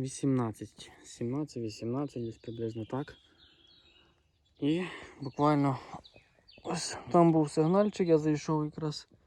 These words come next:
сюди, і в мене тут сигнал.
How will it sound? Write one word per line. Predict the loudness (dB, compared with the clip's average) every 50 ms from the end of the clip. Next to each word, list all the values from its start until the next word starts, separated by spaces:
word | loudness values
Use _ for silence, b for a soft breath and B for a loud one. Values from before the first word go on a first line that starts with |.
| b b b b b b b b b b _ _ _ _ _ _ _
сюди, | -20 -14 -8 -4 -4 -2 0 0 0 0 0 -2 -4 B B B B B
і | -8 -6 -4 -4 -6
в | -6 -4 -2
мене | -2 0 0 0 -2 -2
тут | -2 -4 -6 -6 -8 -14 b b b b b b b b b b b b b _ _
сигнал. | -12 -6 -2 -2 0 0 0 2 2 2 2 0 -2 -4 -6